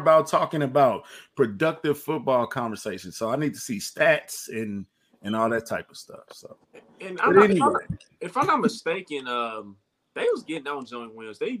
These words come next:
Speaker 2: used to, they, they used to not like that guy on the offensive line, but it's interesting how things change all of a sudden.
Speaker 1: Yeah,
Speaker 2: They
Speaker 1: 'cause
Speaker 2: went
Speaker 1: apparently
Speaker 2: Williams
Speaker 1: we
Speaker 2: out
Speaker 1: didn't.
Speaker 2: first.
Speaker 1: Yeah, 'cause I heard we don't like Frank Clark, so that's,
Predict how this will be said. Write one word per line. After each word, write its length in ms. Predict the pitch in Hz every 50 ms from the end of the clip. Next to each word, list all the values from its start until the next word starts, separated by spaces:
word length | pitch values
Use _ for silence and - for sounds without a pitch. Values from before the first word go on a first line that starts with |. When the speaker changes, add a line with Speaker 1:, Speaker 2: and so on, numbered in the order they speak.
| 165 -
Speaker 2:
used 220 | 175 202 - -
to, 160 | - 143 302 _ - - - _ _ _
they, 160 | - 131 143 - -
they 60 | 175
used 160 | 214 233 -
to 40 | 196
not 220 | 175 160 135 110
like 220 | 113 123 123 113 -
that 200 | 107 101 98 101
guy 240 | 104 98 98 98 95 _ _ -
on 120 | 120 117
the 120 | 113 107 104
offensive 360 | 110 - - 104 101 - 104
line, 320 | 107 110 113 110 104 101 98 _ _ _ -
but 240 | 98 98 - - - _ _ _ _ _ _ _ _ _ _ _ _ _ - -
it's 120 | 120 113
interesting 420 | 151 175 165 165 151 147 147 147 135
how 100 | 127 123
things 320 | - 139 135 131 123 - -
change 260 | - 135 131 123 107 113
all 140 | 110 104
of 80 | 98 98
a 40 | 101
sudden. 420 | - - 110 98 95 92 95 95 _ _ _ _ _ _ _ -
Speaker 1:
Yeah, 320 | 117 107 98 98 98 101
Speaker 2:
They 20 | 98 98 _ _ _ _ _
Speaker 1:
'cause 200 | - 143 131 127
Speaker 2:
went 160 | 123 120 110 -
Speaker 1:
apparently 280 | 165 170 165 156 147 139 139
Speaker 2:
Williams 40 | 139
Speaker 1:
we 80 | 143
Speaker 2:
out 60 | 147
Speaker 1:
didn't. 120 | 151 143 -
Speaker 2:
first. 340 | 113 110 131 143 - - - _ _ _ _ _ _ _ _ _ _ _ _ _ _ _ _ _ _ -
Speaker 1:
Yeah, 300 | 82 92 110 117 113 113
'cause 220 | 110 - 117 107 123
I 120 | 127 135
heard 280 | 156 151 139 123 120 117
we 120 | 123 131
don't 180 | 127 120 117 113
like 200 | 117 110 107 -
Frank 300 | - - 120 113 101 -
Clark, 420 | - 117 117 107 101 - - -
so 240 | - - 95 95 95
that's, 380 | 87 95 98 95 - - -